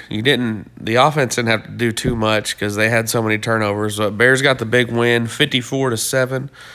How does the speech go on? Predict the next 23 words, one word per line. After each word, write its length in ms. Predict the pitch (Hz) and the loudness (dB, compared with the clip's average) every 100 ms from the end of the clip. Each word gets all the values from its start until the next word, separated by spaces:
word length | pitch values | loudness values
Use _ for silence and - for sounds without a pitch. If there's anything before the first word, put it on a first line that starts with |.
| - - - - - | -20 -20 -20 -16 -4
They 120 | 117 | -2
got 240 | 120 117 | 2 0
their 320 | - 110 107 | 2 2 2
third 380 | 107 - 131 135 | -2 2 2 4
straight 420 | - - 131 123 | 0 2 2 2
win 640 | - 117 123 123 123 135 135 | 0 -2 2 2 2 0 -4
over 240 | - 107 110 | -4 -2 -2
Southeast, 840 | - 117 120 - 117 127 - - - - | 0 2 0 0 -2 -2 -6 -8 -10 -6
uh, 240 | - 104 104 | -2 -2 -2
over 220 | 117 113 | -2 -2
Southeast 440 | 107 117 120 120 - | 0 0 0 -2 -2
Spartan 340 | - 117 139 | -2 -2 -4
since 320 | 135 107 101 | -8 -8 -8
joining 480 | - 110 110 107 104 | -6 -4 -2 -2 -4
five 340 | 101 110 107 | 0 2 2
A 140 | 110 107 | 2 -2
one. 480 | 101 104 107 98 - - - - - - - - - - _ | -2 -2 -2 -4 -10 -20 -20 -20 -20 -20 -20 -20 -20 -20 _
Um, 200 | - 90 | -6 -4
Noble 240 | 90 117 131 | 0 0 0
played 240 | 123 120 | 2 2
a 40 | 110 | 2
great 340 | 107 120 110 | 2 2 2
game, 360 | 110 113 110 | 0 2 0